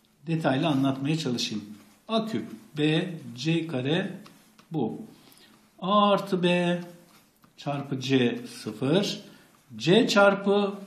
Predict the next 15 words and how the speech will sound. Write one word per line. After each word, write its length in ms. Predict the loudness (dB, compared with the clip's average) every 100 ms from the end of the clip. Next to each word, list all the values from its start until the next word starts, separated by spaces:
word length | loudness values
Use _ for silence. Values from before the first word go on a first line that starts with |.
| -4
A 320 | 2 4 2
eksi 420 | 0 -4 -6 -4
B'nin 680 | 2 4 4 4 2 0 -6 -14 -20
karesi 720 | -2 0 0 -2 2 4 4 -4 -14 -10
küçük 280 | -10 -4 -4
sıfır. 300 | -4 -8 -8 -12 -20 -20 -20 -20 0
Bayağı 380 | 4 6 4 4
da 280 | 2 2 -8 -18 -20 -20 _ _ -20 _ _ _ _ _
uzun 360 | -6 0 2 2
şeyler 460 | 0 2 2 2
vermiş 400 | 0 0 -2 -4
değil 120 | -4 -2
mi? 40 |
İşlemler. 460 | -2 -2 -2 -2 -4 -8 -16 -18 4
Bakalım. 400 | 6 10 8 8